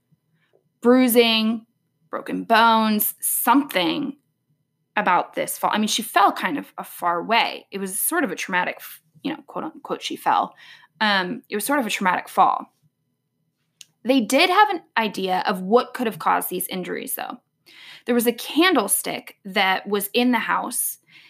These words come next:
that was kind of, like, on this, like, you know, I don't know, it was displayed. It was, there were two,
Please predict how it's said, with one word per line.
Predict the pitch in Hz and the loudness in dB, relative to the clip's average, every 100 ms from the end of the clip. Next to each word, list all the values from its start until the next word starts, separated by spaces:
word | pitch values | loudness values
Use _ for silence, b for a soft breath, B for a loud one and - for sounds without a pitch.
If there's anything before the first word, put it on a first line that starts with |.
| b - | b -8
that | 214 226 - | 0 0 2
was | 226 | 0
kind | 220 240 226 | 0 -2 -2
of, | 220 | 0
like, | 214 202 - | -2 -4 0
on | 196 202 202 | 2 2 0
this, | 196 196 - - _ _ _ _ _ _ - - | -2 -2 -6 -10 _ _ _ _ _ _ -20 -10
like, | 180 - _ _ _ _ _ _ | -10 -12 _ _ _ _ _ _
you | 190 | -4
know, | 170 | -2
I | |
don't | 160 - | -2 -2
know, | |
it | 175 | -4
was | 190 | -4
displayed. | 220 220 - 190 | -4 -6 0 0
It | 165 | 0
was, | 185 | -2
there | - 208 | 0 0
were | 190 | 0
two, | 190 - 262 | 0 4 2